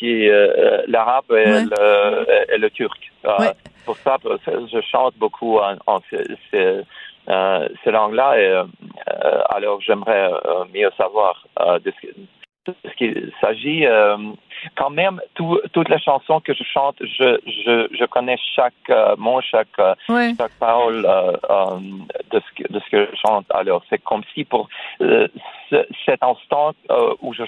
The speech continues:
Speaker 1: chante, euh, je deviens comme le, euh, le, euh, comme, comme si je, c'est ma langue maternelle.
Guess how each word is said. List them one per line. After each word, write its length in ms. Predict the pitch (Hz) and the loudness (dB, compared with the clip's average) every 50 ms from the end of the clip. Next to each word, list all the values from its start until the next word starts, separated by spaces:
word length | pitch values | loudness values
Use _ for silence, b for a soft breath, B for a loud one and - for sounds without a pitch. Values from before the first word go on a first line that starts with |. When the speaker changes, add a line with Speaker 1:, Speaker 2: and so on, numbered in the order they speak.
| - - | -6 -2
Speaker 1:
chante, 280 | - 131 135 135 135 - - - | 0 2 2 2 0 -2 -2 -2
euh, 140 | 104 113 104 95 | 0 0 0 -2
je 60 | 113 | -6
deviens 600 | 104 92 110 107 98 107 117 113 113 113 110 107 - | -4 -2 -4 -4 -4 -2 0 2 2 2 2 0 0
comme 240 | - 104 98 95 - - | -2 -2 -2 -2 -4 -4
le, 200 | - 98 98 92 - B B B B B B - | 0 0 0 0 -2 B B B B B B -2
euh, 400 | 104 104 101 101 98 98 90 - | 0 2 2 2 0 -2 -4 -6
le, 380 | - 110 98 98 98 95 - - - | -4 0 2 2 4 2 2 2 2
euh, 420 | - 92 95 92 92 92 92 87 - - - - - - - - - - - - - - - - - _ _ _ _ _ _ _ | 2 2 2 2 0 -2 -6 -8 -10 -12 -10 -6 -6 -6 -6 -8 -16 -18 -18 -20 -20 -20 -20 -20 -20 _ _ _ _ _ _ _
comme, 300 | - - 101 104 101 90 - - | -4 -4 -4 -4 -6 -8 -6 -4
comme 140 | - 110 101 - - | -4 -4 -4 -6 -8
si 160 | - 120 113 - | -6 -4 -2 0
je, 220 | - 107 95 - - - - - | 2 2 2 2 -2 -4 -4 -4
c'est 80 | 110 | -2
ma 140 | 95 98 101 | -2 -2 0
langue 180 | 98 95 95 90 | 0 -2 0 -2
maternelle. 520 | 92 90 - 92 85 87 85 82 82 | -2 0 0 0 0 2 0 0 0